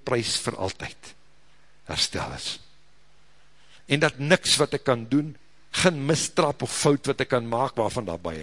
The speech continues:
is, kan kanselleer wat die spieël vir my sê nie. Here, in die besef van wat die spieël vir ons sê, dat dit juist die plek is waar ons,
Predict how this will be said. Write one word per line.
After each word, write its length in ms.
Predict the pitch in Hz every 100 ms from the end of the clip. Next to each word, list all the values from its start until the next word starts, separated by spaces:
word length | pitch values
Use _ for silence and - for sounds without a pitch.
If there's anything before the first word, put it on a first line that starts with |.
| 78
is, 180 | - - - - - - - - - - - - - -
kan 180 | - 123
kanselleer 840 | - 123 117 120 131 170 165 160 139 - - -
wat 140 | 117
die 80 | 104
spieël 300 | - - 117
vir 160 | - -
my 80 | 113
sê 200 | - 98
nie. 180 | 78 - - - - - - - - - - - - - - - - - - - - - - - -
Here, 160 | 113 123
in 100 | 117
die 100 | 117
besef 520 | - 113 - 175 117 -
van 160 | 95
wat 160 | 107 107
die 80 | 101
spieël 300 | - 190 180
vir 160 | 110
ons 160 | 95 -
sê, 80 | 85 - - - - - - - - - - - - - - - -
dat 160 | 98
dit 260 | 107 180 117
juist 280 | 107 101 -
die 80 | 101
plek 360 | - 85 - -
is 120 | - -
waar 180 | 90 98
ons, 260 | 87 -